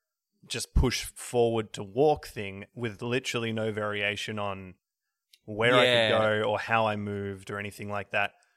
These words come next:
Speaker 1: the experience would be improved, like, tenfold if they just gave you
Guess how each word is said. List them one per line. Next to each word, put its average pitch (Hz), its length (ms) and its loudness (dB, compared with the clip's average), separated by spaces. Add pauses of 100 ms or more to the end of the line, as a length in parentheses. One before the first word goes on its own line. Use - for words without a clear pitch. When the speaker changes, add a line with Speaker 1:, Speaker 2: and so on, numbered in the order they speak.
(240)
Speaker 1:
the 139 340 0
experience 170 400 2
would 156 100 -2
be 139 100 2
improved, 117 460 0
like, 107 140 -8
tenfold 113 580 0
if 110 540 -8
they 113 160 2
just 113 180 -4 (240)
gave 113 440 2
you 104 440 -8